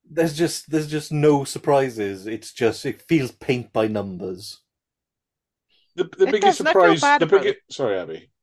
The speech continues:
Speaker 2: Go on,
Speaker 3: It
Speaker 2: Abby.
Speaker 3: had, it's a film that could have been so unique because it's not like there's a dime a dozen nascar movies.
Speaker 1: Hmm.
Speaker 3: But instead, they just sort of phoned it in. It's like, "Oh."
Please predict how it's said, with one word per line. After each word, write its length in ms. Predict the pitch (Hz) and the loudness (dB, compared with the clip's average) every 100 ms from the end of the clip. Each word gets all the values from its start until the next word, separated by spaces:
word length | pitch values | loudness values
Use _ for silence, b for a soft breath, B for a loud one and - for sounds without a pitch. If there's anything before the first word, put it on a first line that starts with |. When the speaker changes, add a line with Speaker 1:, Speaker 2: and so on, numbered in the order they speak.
| _ _ _ _ _ _ B B B B | _ _ _ _ _ _ B B B B
Speaker 2:
Go 80 | |
on, 60 | - | 0
Speaker 3:
It 120 | 349 | 2
Speaker 2:
Abby. 100 | 285 | 2
Speaker 3:
had, 180 | 359 381 _ _ _ 233 _ _ _ _ _ | 2 2 _ _ _ _ _ _ _ _ _
it's 280 | 269 285 - | -8 -6 -8
a 80 | 320 | -10
film 520 | - 339 247 151 233 _ _ _ - | -2 0 0 -4 -8 _ _ _ -6
that 180 | 233 - _ | -4 -4 _
could 280 | - 294 - | -6 -4 -4
have 140 | 269 | -6
been 140 | 247 233 | -6 -6
so 280 | - 226 | 0 0
unique 640 | 226 208 202 180 - - _ _ | 0 -6 -10 -12 -14 -20 _ _
because 320 | - 196 190 - | -12 -8 -6 -8
it's 140 | 208 | -4
not 180 | 226 - | -2 0
like 220 | 185 - | -2 0
there's 240 | 190 170 170 | 0 0 -2
a 40 | |
dime 340 | - 175 160 | -2 0 0
a 40 | 156 | -2
dozen 380 | 160 156 151 151 | -2 -2 -4 -4
nascar 640 | 160 160 - - 127 117 _ - | -2 -4 -6 -8 -10 -10 _ -10
movies. 500 | 131 107 120 - - _ _ _ _ _ _ - | -10 -8 -12 -12 -20 _ _ _ _ _ _ -16
Speaker 1:
Hmm. 220 | - 190 170 _ _ - | -12 -12 -16 _ _ -4
Speaker 3:
But 100 | 220 | -4
instead, 460 | 226 - 320 285 | -4 -4 0 0
they 120 | 214 | -2
just 180 | 196 202 | -6 -8
sort 180 | - - | -10 -12
of 80 | - | -8
phoned 340 | 196 202 220 | -6 -6 -4
it 120 | 214 - | -4 -2
in. 340 | 208 185 135 _ _ _ _ _ _ _ _ _ | -4 -6 -14 _ _ _ _ _ _ _ _ _
It's 120 | 170 | -20
like, 120 | - | -18
"Oh." 240 | - 170 | -16 -16